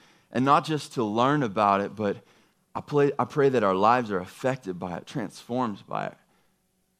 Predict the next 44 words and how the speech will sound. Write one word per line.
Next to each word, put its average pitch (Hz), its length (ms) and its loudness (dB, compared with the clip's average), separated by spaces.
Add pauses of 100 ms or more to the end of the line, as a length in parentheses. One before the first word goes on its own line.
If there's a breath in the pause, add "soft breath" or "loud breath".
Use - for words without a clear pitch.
(920)
I - 40 -16
pray 165 180 0
that 147 100 -2
you 120 140 -2
help 139 260 -4
us, - 300 -4 (800)
teach - 300 -6
us, 95 120 -6
show 147 460 4
us 90 360 -6 (840)
how 143 140 -2
this 147 240 -4
is 131 160 -10
all 165 240 -4
about 147 240 -2
what 131 140 -4
you 123 140 -4
have 98 120 -10
done 131 260 -2
for 123 140 -12
us. 98 120 -10
It's 113 100 -8
all 160 160 0
about 139 240 0
you 123 260 -2
and 113 80 -2
what 107 120 -2
you 135 260 -4
have 117 120 -8
done 120 220 -6
for - 300 -18
us. - 220 -20 (460)
Help 165 180 0
us 196 140 0
to 127 100 -12
see 139 340 -6
that. - 220 -12 (480)
As 120 100 -6
we're 143 120 0
reading 185 340 0
through 175 180 -6
Scripture, 131 540 -4
help 160 180 -2
it 165 160 0